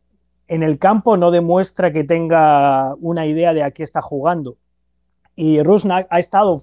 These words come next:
participando en esa otra competición también. Es uno de los que ha estado, pues eso, eh, montando minutos en esa otra competición. Así que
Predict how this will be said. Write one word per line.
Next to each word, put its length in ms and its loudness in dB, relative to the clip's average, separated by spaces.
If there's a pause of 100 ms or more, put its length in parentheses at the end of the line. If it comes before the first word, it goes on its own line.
participando 880 -2
en 180 -4
esa 340 0
otra 240 0
competición 580 -6
también. 460 -8 (400)
Es 180 -8
uno 200 0
de 80 4
los 160 -4
que 100 -6
ha 40 -4
estado, 580 -2 (300)
pues 200 -8
eso, 320 -2
eh, 160 0
montando 560 -2
minutos 460 -6
en 80 -8
esa 180 -8
otra 180 -4
competición. 640 -6 (320)
Así 300 -6
que 260 -2